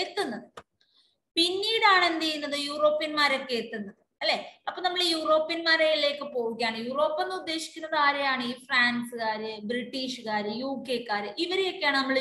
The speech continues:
യൂറോപ്യന്മാർ എന്ന് പറയുന്നത്. അപ്പൊ ആധുനിക ഇന്ത്യ ചരിത്രത്തിന് തുടക്കം കുറിച്ചത് ഈ യൂറോപ്യന്മാര് ഇന്ത്യയിലേക്ക് വന്നതുകൊണ്ടാണ്. നമ്മുടെ ഇന്ന് കാണുന്ന ഇന്ത്യ, നമുക്ക് ഈ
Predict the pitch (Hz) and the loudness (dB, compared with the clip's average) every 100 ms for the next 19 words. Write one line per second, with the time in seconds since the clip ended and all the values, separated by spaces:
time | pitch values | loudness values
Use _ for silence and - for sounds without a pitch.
0 | 247 254 277 294 294 320 311 330 320 - | 0 -2 0 0 0 -4 -2 0 -2 -2
1 | 262 233 359 370 320 233 208 - _ _ | -4 0 2 2 2 -2 -8 -14 _ _
2 | _ _ - _ _ _ _ - 392 349 | _ _ -20 _ _ _ _ 4 8 10
3 | 311 311 320 302 302 302 311 349 359 - | 10 10 6 2 -2 0 2 2 0 -8
4 | 262 247 262 262 294 311 302 - - 220 | -2 -2 0 2 2 2 0 -6 -2 -2
5 | 240 - 311 311 302 302 302 226 226 233 | -2 -2 -2 -2 -4 -4 -4 -2 0 -2
6 | - - 403 392 285 233 233 254 233 240 | -4 2 2 2 -4 -4 -4 -2 -2 -2
7 | - 247 277 339 269 277 294 302 294 269 | -4 -6 -2 -2 2 4 4 2 0 0
8 | 247 240 240 - 247 233 247 294 302 269 | 0 0 -4 -6 -4 0 0 2 2 2
9 | 226 233 233 - 214 220 214 220 226 240 | 0 -4 -6 -6 -2 -2 -2 -2 -2 -2
10 | 233 277 - - _ _ _ _ _ _ | 4 2 2 -10 _ _ _ _ _ _
11 | _ _ _ _ 240 240 277 349 285 302 | _ _ _ _ -2 2 2 2 2 0
12 | 370 330 277 269 269 269 247 233 220 - | 0 2 4 4 2 2 2 4 2 0
13 | - 240 240 269 254 247 - _ _ 254 | -2 0 0 2 0 0 -12 _ _ -2